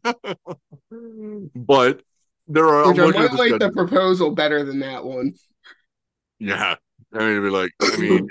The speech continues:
Speaker 1: if, if we get to it, if we, I mean, 'cause I've, I've seen Birds of Prey, and I remember seeing The Proposal, and I've been, uh, subjected to Sweet Home Alabama. Yes, Birds of Prey will be the one that I would definitely be enjoying the most, but that, and that's another movie, like, watching, I'm like, "This could have,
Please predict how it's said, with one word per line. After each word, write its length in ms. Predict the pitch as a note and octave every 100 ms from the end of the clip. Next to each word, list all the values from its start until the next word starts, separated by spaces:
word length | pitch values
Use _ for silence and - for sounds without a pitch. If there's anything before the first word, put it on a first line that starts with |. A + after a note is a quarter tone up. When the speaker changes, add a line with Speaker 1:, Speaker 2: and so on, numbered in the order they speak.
| A#2+
Speaker 1:
if, 100 | B2 -
if 220 | C3+ A#2
we 140 | C#3+ D3+
get 240 | C3 A#2+
to 140 | A2 F#2+
it, 160 | F2
if 140 | A2 C#3+
we, 120 | D3
I 60 | A#2+
mean, 160 | A2
'cause 100 | A#2
I've, 220 | D#3 D#3 A#2
I've 180 | F#2 F#2+
seen 320 | - C#3+ F#2 D#2
Birds 280 | E2 D#2 -
of 40 |
Prey, 180 | D2 D2
and 100 | D#2
I 40 |
remember 440 | D#2+ D#2 D#2+ D#2+ - _ _ _ _ _ _ -
seeing 180 | F2+
The 80 | E2+
Proposal, 520 | F2 F2+ F2 E2+ E2+ F2+
and 120 | F2
I've 220 | F2 F2 D2+ - - - - -
been, 260 | F2+ E2 -
uh, 120 | F#2+ F2+
subjected 680 | - F2+ D#2+ F2 E2 F2+ D#2
to 80 | E2+
Sweet 240 | F#2+ D#2+
Home 160 | E2+ D#2+
Alabama. 420 | D#2+ D#2+ D#2 F2
Yes, 280 | G2 D#2 -
Birds 240 | F#2 E2+
of 60 | F2
Prey 140 | F2
will 180 | D#2 E2
be 100 | D#2+
the 100 | D2+
one 140 | D2+ C#2+
that 80 | C#2+
I 80 |
would 160 | C2+ C2+
definitely 400 | C#2 C#2 D2 C#2
be 60 | C#2
enjoying 380 | C2+ D#2 C#2 B1+
the 60 |
most, 400 | D#2 D2+ C2 - C#2+
but 240 | D2+ C#2+ C2+ - _ _ _ _ _ _ _ _ -
that, 300 | A2+ C3 A2+
and 140 | D#3 D#3+
that's 200 | A3 G3+
another 240 | G3 F#3
movie, 240 | F3+ F#3+ A#2+
like, 200 | G#2 G2+
watching, 280 | B2 - A2
I'm 60 |
like, 140 | G2 -
"This 180 | C#3 -
could 180 | -
have, 120 | C3+